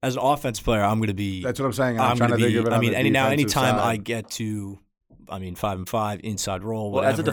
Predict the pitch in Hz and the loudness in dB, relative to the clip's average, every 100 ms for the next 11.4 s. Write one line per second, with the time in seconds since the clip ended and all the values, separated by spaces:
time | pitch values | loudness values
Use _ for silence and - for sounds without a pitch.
0 | 107 175 202 135 98 104 104 98 95 - | 0 -2 -2 -4 2 4 4 4 2 2
1 | 139 120 127 - 135 123 107 95 110 123 | 4 4 4 2 0 0 0 -2 -2 0
2 | 113 117 113 - 113 104 95 123 110 95 | 0 -2 -4 -8 -10 -10 -6 -4 -4 -8
3 | - 139 - 120 113 107 101 123 117 - | -2 -2 0 -4 -4 -6 -8 -6 -8 -6
4 | 104 107 110 98 95 92 85 - 98 87 | -4 -4 -4 -6 -8 -10 -12 -8 -6 -6
5 | 71 - 67 _ _ _ - 104 - 120 | -10 -12 -20 _ _ _ -10 -8 -6 -4
6 | 101 104 107 104 95 113 110 82 - 113 | 0 2 2 0 -2 0 0 0 -2 -2
7 | 107 101 95 104 95 95 95 - 101 95 | -2 -4 -2 0 2 0 -4 -8 -10 -8
8 | 90 87 95 90 80 92 87 90 87 80 | -8 -6 -6 -6 -8 -8 -4 -4 -4 -8
9 | 78 80 92 85 87 82 80 _ _ _ | -14 -12 -10 -10 -14 -16 -18 _ _ _
10 | _ _ 101 - _ - _ _ 110 110 | _ _ -14 -14 _ -20 _ _ -4 -2
11 | 78 73 80 76 | -2 -8 -14 -14